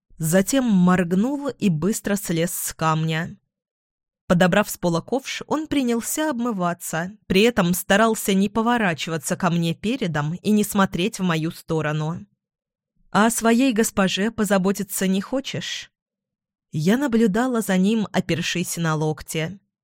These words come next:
«Я вся в следах твоего удовольствия». Флой коротко глянул на меня через плечо и продолжил приводить себя в порядок.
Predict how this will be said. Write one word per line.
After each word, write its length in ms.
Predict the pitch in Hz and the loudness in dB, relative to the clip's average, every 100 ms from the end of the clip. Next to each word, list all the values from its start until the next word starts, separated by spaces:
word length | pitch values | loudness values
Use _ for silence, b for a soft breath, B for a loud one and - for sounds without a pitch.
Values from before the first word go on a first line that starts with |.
| _ _ _ _ _ _ | _ _ _ _ _ _
«Я 240 | 165 196 269 | 2 4 4
вся 320 | - 262 294 | 0 0 0
в 60 | |
следах 500 | - 277 269 208 269 | 0 2 2 2 0
твоего 440 | - 240 240 226 269 | 0 2 4 4 0
удовольствия». 1000 | 220 226 247 269 - - 160 151 165 - _ _ _ _ _ _ _ _ | 0 0 0 -4 -4 -6 -4 -4 -6 -12 _ _ _ _ _ _ _ _
Флой 500 | - - 180 180 190 | -12 0 2 4 4
коротко 640 | 180 - 190 185 175 - 165 | 0 -2 2 2 0 -2 0
глянул 500 | 170 180 175 170 165 | 2 4 4 2 2
на 160 | 170 | 2
меня 260 | 180 175 170 | 2 2 0
через 360 | - 151 156 | -4 -6 -6
плечо 480 | - 165 - - 262 | -4 -4 -4 -4 -4
и 240 | 269 - 294 | -4 -6 -4
продолжил 640 | 247 233 214 294 - 262 | 0 0 0 -2 -2 -4
приводить 540 | - 240 196 180 226 - | 0 2 2 2 -2 -4
себя 240 | 170 170 | -2 -2
в 60 | - | -2
порядок. 680 | 160 156 160 143 - - | -2 -2 -4 -6 -12 -20